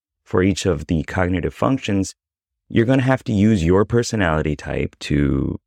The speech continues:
figure out which ones to use best. I can't explain all of that in this video, but what you can do is just try all of these and see how you can stretch yourself as a person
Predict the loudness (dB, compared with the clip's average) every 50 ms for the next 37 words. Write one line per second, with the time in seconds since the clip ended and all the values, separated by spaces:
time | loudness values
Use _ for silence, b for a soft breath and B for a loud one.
0 | _ _ _ -6 -2 0 2 2 2 2 2 2 0 0 -2 -2 -2 -2 0 -2
1 | -2 -4 -2 -2 0 0 0 0 0 0 0 0 -2 -4 -6 -4 -2 -2 -2 -2
2 | -4 -6 -4 -2 0 0 2 2 2 2 2 2 0 -2 -2 0 -2 0 0 0
3 | 0 -2 -2 -2 -2 -2 -2 -2 -2 -4 -6 -10 _ _ _ _ _ _ -8 -2
4 | 0 0 0 2 0 0 0 0 -2 -2 -2 -2 0 0 2 2 2 2 2 0
5 | -2 -4 -8 _ _ _ _ _ _ _ _ _ -2 -2 -2 0 0 -2 -2 -2
6 | -4 -10 -6 -2 0 2 2 4 2 2 2 0 -2 -2 -2 0 2 2 2 2
7 | 2 0 0 -4 -6 -6 -6 -6 -6 -4 -4 -2 -2 -2 -4 -4 -2 0 0 0
8 | 0 -2 -2 0 0 2 2 0 -2 -4 -6 -6 -6 -8 -12 -10 -6 -4 -2 -2
9 | -2 -4 -6 -6 -4 -4 -4 -4 -2 -2 -2 -2 -2 -4 -6 -6 -6 -8 -10 -8
10 | -4 -2 -2 -2 -2 -6 -12 -14 -16